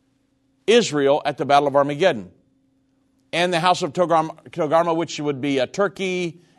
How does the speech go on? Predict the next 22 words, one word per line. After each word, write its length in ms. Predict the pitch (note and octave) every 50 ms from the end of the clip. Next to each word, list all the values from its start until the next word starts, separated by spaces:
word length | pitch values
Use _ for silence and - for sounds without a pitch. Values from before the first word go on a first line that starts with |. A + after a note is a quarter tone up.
| _ _ -
and 320 | D#3 D3+ D3 D3 C#3+ C#3+
Armenia. 580 | - D3+ D3+ D#3 F3 F#3+ F3+ D#3 B2 G#2 F#2+ - _ _ _ _ _ _ _
So, 380 | - - G3+ F#3 E3 C3+ - - _ _ _ _ _ _ _ _
you 80 | F3
know, 140 | F3+ E3+ E3
um, 880 | D#3+ D#3 - D#3+ E3 - B2+ D#3 B2+ C3 D3 D3 C#3 C3+ B2+ A#2+ A#2 - _
and 260 | E3 D#3 D3 C#3+ C#3
if 140 | D3+ C#3+ C#3
you 80 | F3+
look 140 | F#3+ F#3+ -
at 60 | F#3+
the 80 | D3 E3+
news, 240 | F3 A3+ A#3+ F#3 -
Turkey 420 | - - F3 G#3 G#3 - F3+ D#3+
has 120 | C3+ B2 B2
been 180 | C3+ D3+ C#3+
until 280 | D3 D3+ C#3 - F3 D3+
recently 420 | D3+ F#3 A#3 A3+ - D#3+ D3+ C#3
an 80 | C3 B2+
ally 300 | C3 D3 E3 G#3 G#3+ F3
of 120 | C#3 B2+
Israel, 540 | B2+ B2+ A#2+ G#2+ B2+ B2 B2 C3+ D3 D3 _